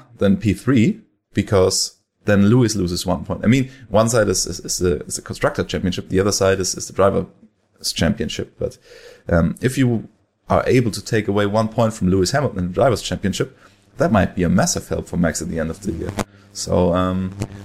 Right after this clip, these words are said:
I was a bit su-, surprised that they didn't try it, because it l-, didn't look that realistic that, uh, Sergio would, uh, I mean, one thing is to, to catch up to the other guy, the other thing is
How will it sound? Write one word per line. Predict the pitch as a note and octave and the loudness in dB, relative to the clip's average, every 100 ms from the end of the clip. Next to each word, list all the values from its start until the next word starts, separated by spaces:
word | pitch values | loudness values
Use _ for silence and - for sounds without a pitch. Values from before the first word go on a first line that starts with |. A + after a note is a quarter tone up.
| G2+ - - | -6 -4 -2
I | - | 0
was | E3 | 2
a | A3+ | 2
bit | F3+ | 0
su-, | - - | -4 -4
surprised | - C3 C#3+ D3 E3 | -4 -2 0 2 0
that | C3 | 0
they | B2+ | 0
didn't | B2+ A2+ | 0 -4
try | - A2 C#3 | 0 2 2
it, | C4 - - | 0 -6 -4
because | - C3+ B2 - - - - - - | -2 0 0 -2 -8 -20 -20 -20 -2
it | A#2+ B2+ - - - - | -2 -2 -10 -20 -10 0
l-, | C3+ C#3 C#3 C3 | 4 4 2 -2
didn't | D#3+ D#3+ D3 | -2 -2 0
look | C#3 D3 - | 2 0 2
that | - A2 | 0 2
realistic | G2 G2 - F#2 | 0 0 -2 -6
that, | F2+ F2+ - | -2 -4 -4
uh, | F2 F#2 | -4 -4
Sergio | G2+ F#2+ F#2+ | -2 -4 -4
would, | F2+ F2+ - - | -8 -10 -12 -6
uh, | F2+ F2+ F#2 - - - - - | -4 -6 -12 -14 -18 -20 -20 0
I | A2 | 4
mean, | B2 A2 - - - - | 4 4 -4 -20 -20 -10
one | G2+ A2+ A#2 | 2 4 4
thing | A2+ G#2+ | 2 2
is | G2 - | 2 0
to, | - | -8
to | - - - | -14 -14 -6
catch | G#2+ F#2+ | -2 0
up | F#2+ - | 0 0
to | F2 | 0
the | F2 | 0
other | F2 | 2
guy, | F2+ F#2+ G#2 E2+ | 0 0 -2 -2
the | F#2+ | 0
other | F2+ | 0
thing | F#2 G2+ | 0 -2
is | F#2 - | -4 -6